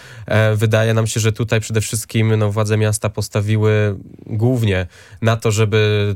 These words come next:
to był parking, a niekoniecznie park, gdyż, no, park będzie tam się składał ewentualnie z jakiejś drobnej roślinności.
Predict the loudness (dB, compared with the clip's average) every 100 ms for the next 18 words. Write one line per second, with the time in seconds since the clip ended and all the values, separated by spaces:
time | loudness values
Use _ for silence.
0 | -4 -4 -2 -2 -2 -4 -4 -6 -6 -8
1 | -4 -2 0 0 0 -2 -2 -2 -2 -2
2 | -2 -4 -8 -12 -8 -8 -4 -4 -2 0
3 | 0 0 -2 -4 -4 -8 -4 -2 -2 -2
4 | -4 -2 -2 -2 -6 -8 -6 -2 0 2
5 | 2 0 -2 -2